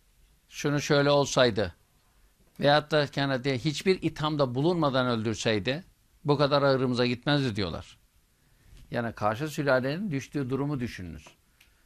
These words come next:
Ondan sonra o sülalede onlardan birini vurmaya çalışıyordu. Değil mi?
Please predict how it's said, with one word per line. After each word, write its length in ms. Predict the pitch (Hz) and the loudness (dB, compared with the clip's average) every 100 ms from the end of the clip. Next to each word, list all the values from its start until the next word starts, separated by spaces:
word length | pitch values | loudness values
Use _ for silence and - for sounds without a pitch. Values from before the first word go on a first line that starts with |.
| _ - | _ -6
Ondan 320 | 127 143 156 | -4 -2 -4
sonra 340 | 147 135 135 | -4 -4 -2
o 80 | 151 | -2
sülalede 480 | 147 160 131 123 123 | 0 6 6 6 2
onlardan 460 | 160 156 165 180 180 | 0 0 0 2 4
birini 180 | 160 | 4
vurmaya 360 | 160 139 117 113 | 4 2 0 -2
çalışıyordu. 560 | - 92 95 80 87 - _ _ _ _ _ _ _ _ - | -2 -6 -6 -10 -12 -16 _ _ _ _ _ _ _ _ -20
Değil 120 | - | -18
mi? 100 | 190 | -18